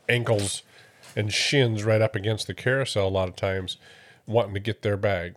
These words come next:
And, and, uh, what I was gonna point out is that stems from a root, a root cause. I wa-,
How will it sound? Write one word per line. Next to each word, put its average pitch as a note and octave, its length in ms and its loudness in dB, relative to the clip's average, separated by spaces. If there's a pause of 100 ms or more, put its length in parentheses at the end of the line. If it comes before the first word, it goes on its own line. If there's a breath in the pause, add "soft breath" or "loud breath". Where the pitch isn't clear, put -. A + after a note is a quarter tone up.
(360)
And, F#2+ 320 -6
and, F#2+ 540 -8 (1080)
uh, F#2 380 -12
what G2+ 240 -4
I G#2 80 2
was G#2+ 140 -2
gonna F#2+ 140 -4
point G2 280 -4
out G2 180 -2
is F#2 260 -6 (460 loud breath)
that G2+ 180 4
stems G2+ 320 2
from G#2 220 -2
a F#2 80 -2
root, G#2 360 -4 (360 loud breath)
a F#2 120 -2
root G#2+ 460 -4 (2000 loud breath)
cause. A2 640 -2 (100)
I - 60 -8
wa-, G#2+ 80 -4